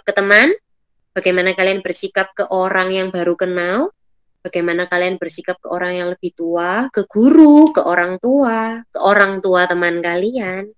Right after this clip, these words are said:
itu harus diperhatikan. Oke? Sampai sini ada pertanyaan? Grace ada pertanyaan?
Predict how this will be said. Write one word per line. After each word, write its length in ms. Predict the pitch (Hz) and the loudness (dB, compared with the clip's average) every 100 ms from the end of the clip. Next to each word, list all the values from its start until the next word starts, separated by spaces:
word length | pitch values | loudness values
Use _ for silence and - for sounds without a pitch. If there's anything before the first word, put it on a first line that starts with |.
| _ | _
itu 240 | 311 220 | -8 -4
harus 480 | 180 151 165 247 - _ _ _ _ - | -4 -4 -6 -6 -8 _ _ _ _ -18
diperhatikan. 800 | - 156 143 135 131 _ 120 117 _ _ _ _ _ _ _ | -14 -14 -14 -18 -20 _ -16 -16 _ _ _ _ _ _ _
Oke? 480 | 156 160 180 302 - _ _ _ _ _ _ - _ _ _ _ _ | -8 0 2 2 -4 _ _ _ _ _ _ -20 _ _ _ _ _
Sampai 240 | - 233 | -4 0
sini 240 | 233 294 330 | 4 4 6
ada 80 | 202 | 4
pertanyaan? 560 | - 208 214 196 339 - _ _ _ _ _ _ _ _ _ _ _ _ _ _ _ _ _ _ _ _ _ _ _ _ _ _ _ _ _ _ _ - _ _ | 2 0 0 0 0 -2 _ _ _ _ _ _ _ _ _ _ _ _ _ _ _ _ _ _ _ _ _ _ _ _ _ _ _ _ _ _ _ -20 _ _
Grace 240 | 190 277 | 2 2
ada 160 | - - | 2 -2
pertanyaan? 560 | - 180 185 180 233 | -2 -4 -2 -2 -2